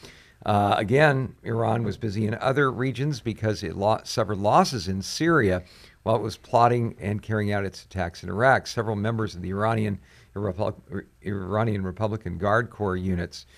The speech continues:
uh, were killed in Damascus. Uh, again, some of these were senior I R G C members, uh, one of which, uh, the Ayatollah Ali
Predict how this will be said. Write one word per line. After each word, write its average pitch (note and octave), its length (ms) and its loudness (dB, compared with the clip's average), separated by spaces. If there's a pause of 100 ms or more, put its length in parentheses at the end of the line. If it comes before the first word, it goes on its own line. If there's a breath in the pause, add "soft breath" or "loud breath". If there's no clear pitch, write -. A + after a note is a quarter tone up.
(440 loud breath)
uh, F#2+ 80 2
were G#2 180 0
killed B2 320 2
in G#2 80 2
Damascus. G2+ 960 0
Uh, F#2 380 0
again, G#2+ 640 0
some A#2 260 -4
of A2 80 -2
these G#2 240 -4
were G2 140 -4
senior B2 600 0 (440 soft breath)
I G#2 120 4
R G2 160 4
G F#2+ 180 -4
C G2+ 540 0
members, F#2+ 580 -4 (480 soft breath)
uh, F#2 540 0
one A#2+ 440 0
of G#2+ 100 0
which, - 420 -2
uh, G2+ 120 0
the G2 120 -2
Ayatollah G2+ 680 -2
Ali F#2 380 -2